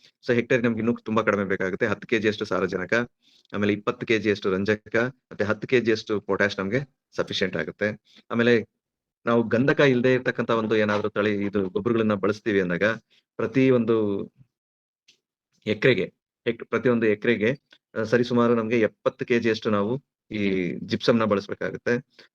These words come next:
ಅಥವಾ ಹದಿನೈದು ಕೆಜಿ ಅಷ್ಟು ಸತುವಿನ ಸಲ್ಫೇಟ್ ನಾವು ಮುಂಚಿನಾಗಿ ನಾವು ಸಾಲಲ್ಲಿ ಹಾಕೊಂಡು ಬಿತ್ತನೆ ಆಗೋ ಟೈಮಲ್ಲಿ ಸಾಲಿಗೆ ಹಾಕೊಂಡ್ರೆ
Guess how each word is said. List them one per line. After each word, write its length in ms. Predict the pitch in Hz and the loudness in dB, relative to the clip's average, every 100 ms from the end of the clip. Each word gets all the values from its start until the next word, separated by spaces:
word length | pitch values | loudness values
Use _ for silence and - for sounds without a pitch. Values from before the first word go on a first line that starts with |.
| - | -4
ಅಥವಾ 200 | 120 110 | 2 2
ಹದಿನೈದು 280 | 104 123 | 2 0
ಕೆಜಿ 220 | 120 110 113 | 2 0 0
ಅಷ್ಟು 200 | 107 117 | -2 -4
ಸತುವಿನ 280 | 104 117 | 0 0
ಸಲ್ಫೇಟ್ 380 | 110 110 110 104 | 0 -2 -2 -2
ನಾವು 140 | 104 98 | -2 -2
ಮುಂಚಿನಾಗಿ 460 | 104 107 120 110 | -2 0 2 2
ನಾವು 120 | 104 | 0
ಸಾಲಲ್ಲಿ 320 | 101 107 107 104 | -2 0 0 0
ಹಾಕೊಂಡು 260 | 98 104 | -4 -4
ಬಿತ್ತನೆ 300 | 95 - 104 | -4 -4 -2
ಆಗೋ 160 | 98 95 | -2 -2
ಟೈಮಲ್ಲಿ 280 | 101 98 98 | -2 -2 -2
ಸಾಲಿಗೆ 260 | 101 98 | -2 -2
ಹಾಕೊಂಡ್ರೆ 640 | 95 - 92 131 - _ | -2 -8 -4 -4 -4 _